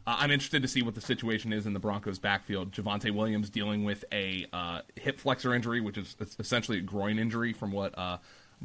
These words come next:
our Doctor Edmund Porras tells me, um, in, in which case I'm really interested in this, uh, U D F A rookie who's been picked up in a lot of leagues this week, Jaleel McLaughlin, uh, from Youngstown State. Go Penguins. Um,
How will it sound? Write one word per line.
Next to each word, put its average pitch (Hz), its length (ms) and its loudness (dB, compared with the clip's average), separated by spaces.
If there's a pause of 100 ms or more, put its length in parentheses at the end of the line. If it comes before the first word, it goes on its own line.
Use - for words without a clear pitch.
(140)
our 104 160 6
Doctor 104 320 2
Edmund 98 240 2
Porras 107 340 0
tells 123 260 4
me, 143 220 2 (300)
um, 110 360 4
in, 113 280 0
in 113 160 0
which 165 240 2
case 117 400 2
I'm 120 260 4
really 147 300 6
interested 120 380 2
in 113 100 2
this, - 340 0
uh, 110 120 -2
U 110 260 4
D 123 160 4
F 110 120 2
A 110 120 6
rookie 104 400 0
who's 104 200 0
been 107 240 -2
picked 110 240 0
up 110 160 6
in 107 60 -2
a 98 80 -2
lot 95 200 -2
of 98 100 -2
leagues 95 360 -4 (280)
this - 240 -2
week, 95 240 -4
Jaleel 113 340 2
McLaughlin, 92 560 -2 (260)
uh, 82 100 -4
from 101 180 -2
Youngstown 101 500 0
State. 104 380 -2
Go 107 120 0
Penguins. 95 520 -6 (400)
Um, 87 500 -6